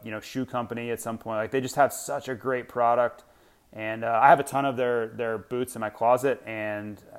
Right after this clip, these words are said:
every time I go in there, I'm just, like, staring at them, wondering which one I should wear. So thank you to them. Check out Grandstone boots and, uh, get yourself some. Fly Racing, of course,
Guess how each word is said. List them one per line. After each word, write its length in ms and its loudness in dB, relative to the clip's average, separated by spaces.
every 180 -2
time 200 2
I 40 -2
go 140 0
in 60 0
there, 100 -2
I'm 80 -4
just, 140 -10
like, 280 0
staring 520 -2
at 120 -2
them, 140 -8
wondering 360 -6
which 180 -10
one 120 -6
I 60 -4
should 160 -10
wear. 160 -4
So 100 -10
thank 280 -2
you 60 2
to 60 0
them. 380 0
Check 180 2
out 160 8
Grandstone 460 -4
boots 340 -6
and, 220 -6
uh, 80 -2
get 180 -4
yourself 320 -6
some. 280 -8
Fly 160 12
Racing, 280 8
of 100 0
course, 440 4